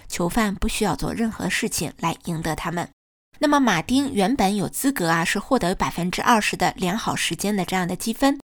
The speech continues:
也就是减少五分之一的服刑时间。但是在大流行期间，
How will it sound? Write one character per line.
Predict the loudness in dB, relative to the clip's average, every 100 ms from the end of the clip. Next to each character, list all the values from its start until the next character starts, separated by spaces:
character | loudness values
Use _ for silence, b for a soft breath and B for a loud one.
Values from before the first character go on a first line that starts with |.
| _
也 | 2
就 | 4 4
是 | 2
减 | 0 0
少 | 2 2 2
五 | -4
分 | -2 0 0
之 | 0
一 | 2 4
的 | 4 2
服 | 0
刑 | -4 -2 0
时 | -2
间。 | 0 -2 -2 -8 _ 0
但 | 2 2
是 | 4 2
在 | 4 0
大 | 0 0
流 | 0
行 | -2 -2
期 | -4 -4
间， | 0 2